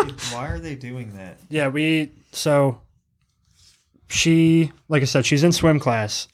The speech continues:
Speaker 2: Uh, three or four weeks ago, there was a little kid, she had to get a substitute teacher, so they,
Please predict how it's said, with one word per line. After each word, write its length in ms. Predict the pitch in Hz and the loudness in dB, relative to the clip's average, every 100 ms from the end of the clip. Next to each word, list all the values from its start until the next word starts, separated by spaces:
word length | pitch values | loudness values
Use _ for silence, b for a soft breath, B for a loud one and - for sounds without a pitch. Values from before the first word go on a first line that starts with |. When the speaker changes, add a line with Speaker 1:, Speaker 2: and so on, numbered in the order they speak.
| _ _ _ | _ _ _
Speaker 2:
Uh, 680 | 139 131 127 123 123 120 120 _ _ _ _ _ - | -2 2 2 2 2 -2 -6 _ _ _ _ _ -20
three 460 | - - 156 165 | -16 -2 2 4
or 60 | 165 | 4
four 220 | - 156 | 4 2
weeks 260 | 135 117 - | 2 0 -2
ago, 340 | 120 113 113 b b b b b | -4 -4 -6 b b b b b
there 120 | 143 | 2
was 100 | 135 | 4
a 80 | 127 | 4
little 200 | 143 156 | 4 2
kid, 340 | 151 147 135 | 2 2 0
she 240 | 110 - 143 | -2 0 2
had 140 | 143 | 4
to 280 | 139 131 123 | 4 4 2
get 140 | - 131 | 0 0
a 40 | |
substitute 480 | 117 131 117 117 117 | 2 0 0 -4 -2
teacher, 380 | 135 117 123 113 | -2 -2 -2 -4
so 200 | - 123 | -2 0
they, 300 | 117 117 | 0 -2